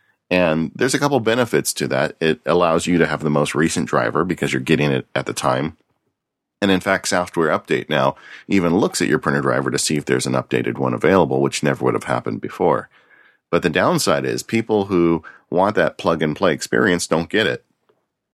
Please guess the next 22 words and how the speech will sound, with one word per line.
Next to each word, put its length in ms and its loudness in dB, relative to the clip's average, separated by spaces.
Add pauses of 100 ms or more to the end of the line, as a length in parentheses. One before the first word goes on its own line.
(580)
Now 300 2
you 140 2
might 220 2
have 240 0
a 60 -2
situation 720 0
where 320 0 (400)
you 80 -2
get 140 2
a 80 4
new 100 4
computer 640 0
and 100 -2
you've 120 -2
gotta 200 2
wait 280 0
for 160 -4
it 80 -6
to 100 -6
install 300 -2
the 100 -6
driver. 400 -4